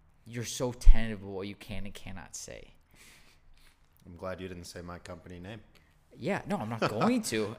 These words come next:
Speaker 1: <laughs> And so tentative about what you can and cannot say. And then,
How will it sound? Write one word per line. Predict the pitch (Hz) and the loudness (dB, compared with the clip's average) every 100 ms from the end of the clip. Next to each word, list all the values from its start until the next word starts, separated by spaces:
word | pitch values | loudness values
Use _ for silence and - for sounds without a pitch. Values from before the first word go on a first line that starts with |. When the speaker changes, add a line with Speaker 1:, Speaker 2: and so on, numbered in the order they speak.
| 196 | 2
Speaker 1:
<laughs> | 240 | 6
And | 208 135 - - - - - | 6 4 -6 -18 -20 -20 -20
so | - - 180 180 | -12 0 4 4
tentative | 190 - - 165 | 2 -2 -2 -2
about | 139 | -2
what | |
you | 139 | -4
can | - 143 | -6 -6
and | |
cannot | - 127 107 | -4 -4 -4
say. | - 185 160 | -2 -2 -2
And | 131 131 | -4 -2
then, | 131 123 110 | 0 0 -2